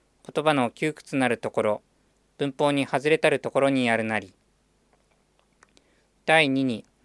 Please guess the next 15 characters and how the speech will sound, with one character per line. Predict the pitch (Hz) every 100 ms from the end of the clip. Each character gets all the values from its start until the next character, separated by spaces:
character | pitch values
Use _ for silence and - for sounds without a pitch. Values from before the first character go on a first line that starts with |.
| _
つ | - 143
ぼ | 147
み | 147
か | - 135
な | 127 120 - _
と | -
い | 147 147
う | 139
は | 117
客 | 101 117 -
観 | 139 135
的 | 131 131
に | 120
し | -
て、 | - 113